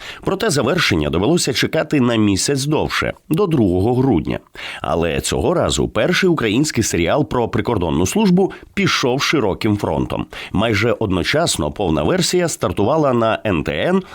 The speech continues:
який значиться в титрах виробником, на Київстар Т Б та на Netflix. Та не лише широта вибору спонукала додивитися другу частину за одним рипом.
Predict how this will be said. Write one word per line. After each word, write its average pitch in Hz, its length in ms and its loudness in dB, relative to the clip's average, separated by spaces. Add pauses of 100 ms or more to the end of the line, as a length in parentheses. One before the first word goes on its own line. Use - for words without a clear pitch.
який 139 300 0
значиться 131 540 0
в 120 60 -4
титрах 147 440 -2
виробником, 123 680 0 (180)
на 131 240 0
Київстар 120 600 -2
Т 78 140 -4
Б 160 260 -2 (280)
та 113 300 0 (100)
на 113 180 0
Netflix. 110 680 -2 (240)
Та 71 140 -2
не 82 100 2
лише 104 320 2
широта 170 460 0
вибору 156 460 4
спонукала 104 600 0
додивитися 90 640 0
другу 110 360 4
частину 170 560 2
за 131 220 2
одним 113 500 2
рипом. 76 420 -2